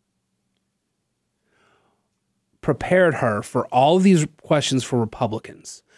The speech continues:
meaning she wasn't going, she was prepped to not rock the boat in any way because she knows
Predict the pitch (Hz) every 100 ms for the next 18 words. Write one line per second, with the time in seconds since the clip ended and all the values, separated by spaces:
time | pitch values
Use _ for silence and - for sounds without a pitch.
0 | _ _ 143 156 147 131 160 143 123 131
1 | 151 202 190 147 165 160 135 117 - 170
2 | 151 - - 214 135 - - 143 127 120
3 | 143 - - 135 127 110 127 - 151 151
4 | 143 127 117 131 135 151 135 117 95 -
5 | _ _ _ _ _ - 143 - 160 147
6 | - 180 165 165 202 147 120 117 135 -